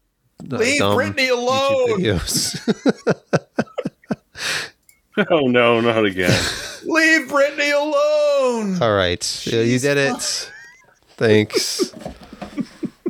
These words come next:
Speaker 1: Um, I think that's gonna do it. That's gonna wrap up our show for this week. I wanna thank
Speaker 3: Oh.
Speaker 1: everybody, uh, for watching, listening to our podcast, and,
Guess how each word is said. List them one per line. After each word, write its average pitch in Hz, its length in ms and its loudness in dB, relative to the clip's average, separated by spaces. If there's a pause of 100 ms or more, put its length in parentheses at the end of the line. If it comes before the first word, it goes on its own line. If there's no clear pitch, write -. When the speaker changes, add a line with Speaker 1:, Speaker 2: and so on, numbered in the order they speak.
(400)
Speaker 1:
Um, 113 520 2 (920)
I - 20 -6
think 180 100 -4
that's - 120 -2
gonna 190 160 2
do 139 240 2
it. - 180 -4
That's 110 140 -6
gonna 139 160 2
wrap 120 320 2
up 131 160 0
our 110 100 4
show 120 300 2
for 120 120 -6
this 107 220 0
week. 113 560 -2
I - 100 -8
wanna 107 120 2
thank 107 440 0
Speaker 3:
Oh. 107 80 2
Speaker 1:
everybody, 101 540 2 (960)
uh, 98 180 4
for 101 220 0
watching, 101 880 2
listening 101 420 2
to - 100 -4
our 90 100 0
podcast, 92 840 0
and, 90 200 -2